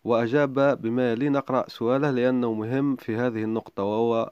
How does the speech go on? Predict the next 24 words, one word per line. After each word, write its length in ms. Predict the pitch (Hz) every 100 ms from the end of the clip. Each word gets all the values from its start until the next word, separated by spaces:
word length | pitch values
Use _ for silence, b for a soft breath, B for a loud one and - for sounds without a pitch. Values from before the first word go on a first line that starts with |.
| -
آه، 180 | 104 110
نقرأ 340 | 127 - 107
جوابه 440 | 107 123 123 104 101
يعني 380 | 110 117 131
لأنه 280 | 120 113 113
مهم 280 | 107 113 131
في 140 | -
هذه 140 | 110 104
النقطة، 400 | 110 127 - 139
وهو 280 | 131 117 110
يقول: 420 | 104 - 156 165 b b b b b b b b b -
آه، 520 | 120 123 123 113 151
"أكثر 260 | 165 - 143
قرار 340 | - 139 151
مجنون 420 | 131 117 135 156
هو 180 | 143 143
عندما 340 | 127 143 135 127
اخترت 340 | - 147 -
دراسة 360 | 120 131 135 110
الفرع 260 | - 120
الأدبي 440 | 110 143 147 131 123
في 60 |
الطور 300 | - 139 139
الثانوي. 520 | 131 - 110 85 80